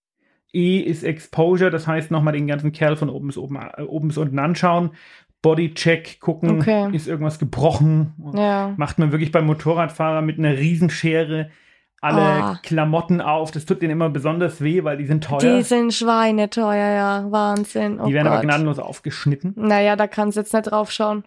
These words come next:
Speaker 2: wenn's
Speaker 1: Nee.
Speaker 2: um Leben und Tod geht,
Speaker 1: Nee.
Speaker 2: also ganz im Ernst.
Speaker 1: Und auch wenn die danach nichts haben, was ja
Speaker 2: Ja.
Speaker 1: auch oft passiert, dann ist es halt so. Aber genau, und bei unserem Motorradfahrer?
Speaker 2: Ja, war soweit, denke ich mal,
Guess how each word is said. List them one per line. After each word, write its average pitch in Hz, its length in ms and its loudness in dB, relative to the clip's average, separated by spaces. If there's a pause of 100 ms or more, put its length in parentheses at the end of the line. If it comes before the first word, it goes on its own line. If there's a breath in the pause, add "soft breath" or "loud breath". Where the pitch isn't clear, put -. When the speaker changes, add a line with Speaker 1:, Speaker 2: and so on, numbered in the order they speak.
(120)
Speaker 2:
wenn's 160 200 4
Speaker 1:
Nee. 226 60 4
Speaker 2:
um 226 60 0
Leben 220 220 2
und 220 120 0
Tod 220 280 -6
geht, 226 120 2
Speaker 1:
Nee. 220 60 4
Speaker 2:
also 214 300 2
ganz 214 260 0
im 220 80 -2
Ernst. 214 260 -2
Speaker 1:
Und 151 120 0
auch 143 100 -2
wenn 160 140 4
die 147 80 2
danach 151 300 4
nichts 160 340 -2
haben, 165 160 0
was 147 160 -4
ja 139 360 -2
Speaker 2:
Ja. 220 160 2
Speaker 1:
auch - 300 -2
oft - 280 -6
passiert, 156 500 0
dann 139 180 -4
ist 139 140 -2
es 135 160 -4
halt 131 160 -2
so. 156 200 0 (1300 loud breath)
Aber 160 560 2 (600 loud breath)
genau, 165 420 2
und 160 260 -4
bei 156 120 4
unserem 190 260 0
Motorradfahrer? 208 880 -2 (1300)
Speaker 2:
Ja, 220 420 0
war 226 300 2
soweit, 240 400 -2
denke 240 200 -4
ich 233 80 -6
mal, 247 140 0